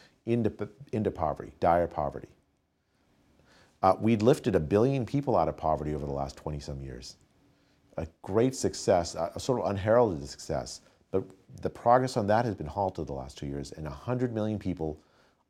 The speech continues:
are poor that otherwise wouldn't have been absent these lock-, this, these lockdowns. Um,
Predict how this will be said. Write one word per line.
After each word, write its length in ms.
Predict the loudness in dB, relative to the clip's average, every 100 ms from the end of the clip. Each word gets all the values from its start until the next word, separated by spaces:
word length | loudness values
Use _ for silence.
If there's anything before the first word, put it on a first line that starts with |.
| -6
are 120 | -6
poor 360 | -4 2 6 6
that 120 | 4
otherwise 400 | 0 2 0 -2
wouldn't 180 | -4 -4
have 80 | -6
been 160 | -6
absent 320 | -6 -8 -10
these 160 | -12 -6
lock-, 240 | -6 -6
this, 160 | -10 -14
these 180 | -14 -8
lockdowns. 560 | -4 -4 -6 -18 -20 -20 _ _ _ _ _ _ _ _ _ _
Um, 200 | -4 -4